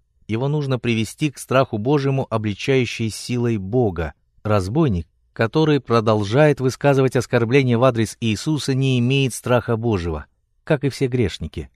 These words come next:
Но тот грешник, пришедший ко спасению силой Божьего Духа,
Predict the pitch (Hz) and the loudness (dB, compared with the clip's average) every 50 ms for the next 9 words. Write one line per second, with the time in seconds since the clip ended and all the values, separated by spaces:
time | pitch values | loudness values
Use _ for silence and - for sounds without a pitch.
0 | _ _ _ - 107 107 107 104 - 156 143 110 95 107 120 147 139 - - 92 | _ _ _ -2 0 2 2 2 2 0 0 0 0 0 0 0 0 -2 -4 -6
1 | 87 - - _ _ _ - 104 101 - - 156 151 - - 131 - - 117 - | -6 -8 -12 _ _ _ -4 -4 -4 -2 0 -2 -2 -2 -4 -6 -2 -2 -2 -2
2 | - 110 107 - - 160 151 135 120 107 - - 160 143 135 117 101 107 127 135 | 0 -2 -2 0 0 0 0 2 0 -2 -2 -2 -2 0 0 0 0 0 0 0
3 | 131 117 117 107 101 92 87 98 127 160 151 123 - 107 92 82 | 0 2 2 0 0 0 -2 -2 -2 -2 -2 -2 -2 -2 -2 -2